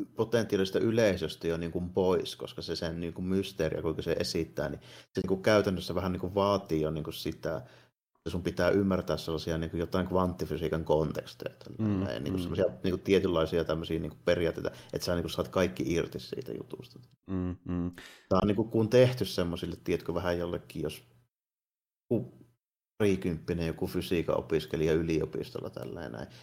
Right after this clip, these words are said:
Speaker 1: niin tää on semmonen Godzilla, jota, joka tietysti vähän niinku, se on niinku ekaa vuotta siellä,
Speaker 2: Mm.
Speaker 1: tälleen näin niinku fuksina, ja sit se, sit se kuvittelee, että se tietää fysiikasta jo kaiken,
Speaker 2: <laughs>
Speaker 1: tälleen näin, niin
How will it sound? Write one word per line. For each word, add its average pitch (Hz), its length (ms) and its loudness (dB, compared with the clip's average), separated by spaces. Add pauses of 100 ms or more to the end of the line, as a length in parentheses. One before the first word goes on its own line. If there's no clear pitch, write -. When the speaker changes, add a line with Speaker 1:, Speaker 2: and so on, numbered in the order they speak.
Speaker 1:
niin 87 220 0
tää 101 120 6
on 95 60 4
semmonen 101 300 4
Godzilla, 92 440 0
jota, 80 240 -2 (220)
joka 95 200 2
tietysti 95 320 4
vähän 95 180 2
niinku, 92 280 0 (120)
se - 100 -2
on 101 40 4
niinku 101 120 4
ekaa 98 440 4
vuotta 80 300 0
siellä, - 340 -4 (300)
Speaker 2:
Mm. 104 120 -2
Speaker 1:
tälleen 85 340 -2
näin 82 180 0
niinku 82 180 -2
fuksina, 85 340 -4
ja 80 60 0
sit 92 160 -4
se, - 120 -4
sit 98 140 -2
se 95 80 -4
kuvittelee, 78 400 0
että 76 80 -2
se - 60 -10
tietää 78 280 0
fysiikasta - 520 -4
jo - 120 -2
kaiken, 82 380 -2
Speaker 2:
<laughs> - 0 -
Speaker 1:
tälleen 82 320 0
näin, 76 140 0
niin 87 100 -4